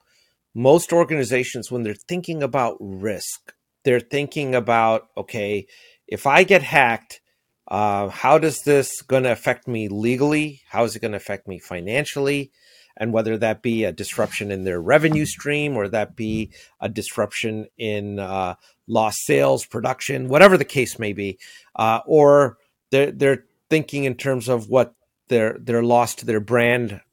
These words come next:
and things like that may be. But they're not assessing, "Well,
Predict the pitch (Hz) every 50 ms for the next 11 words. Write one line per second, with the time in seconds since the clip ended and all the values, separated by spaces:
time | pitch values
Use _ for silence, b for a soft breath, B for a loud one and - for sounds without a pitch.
0 | _ - 107 104 - 123 113 107 101 107 104 92 - - 113 107 - - 110 98
1 | 90 - 85 80 78 _ _ _ _ _ _ _ _ _ _ _ _ _ _ _
2 | _ _ _ - 131 - - - 131 143 147 147 147 143 143 156 170 185 196 -
3 | - - 135 120 - - - 160 151 147 - - 127 101 92 90 87 95 - _
4 | _ _ _ _ _ _ _ _ _ _ _ _ _ _ _ _ _ _ _ _
5 | _ _ _ _ _ _ _ _ _ - 123 127 131 127 131 -